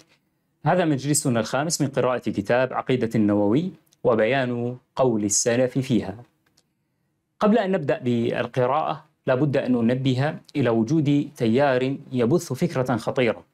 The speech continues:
ألا وهي: رأيتم مقالات النووي ورأيتم كلام السلف فيها، كم أن الأمر كبير،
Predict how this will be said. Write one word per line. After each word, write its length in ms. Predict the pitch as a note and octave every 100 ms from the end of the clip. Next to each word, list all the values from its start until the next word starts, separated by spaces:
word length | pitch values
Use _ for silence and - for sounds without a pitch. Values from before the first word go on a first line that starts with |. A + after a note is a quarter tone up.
| _ _ _ _ _ _ _ _ _ G3
ألا 180 | A#3 F#3+
وهي: 400 | D3 A2 G2+ - _ _ _ _ _ _ _ _ _ -
رأيتم 380 | G3 A#3+ - E3
مقالات 440 | - D3 C#3 -
النووي 520 | A#2 A2+ A2+ A#2+ F#3+ - _ _ _ _
ورأيتم 640 | C3+ B2+ F3 G3 - F3+
كلام 560 | D#3 C#3+ B2+ D#3+ F#3+ D#3
السلف 480 | C3 - D#3+ D3 B2+
فيها، 400 | D3 C3 F#2 - _ _ _ _ _ _ _
كم 140 | E3+
أن 180 | D3 D3
الأمر 420 | B2 A#2+ C3 A2
كبير، 500 | G#2+ A2+ G#2 D3 E3+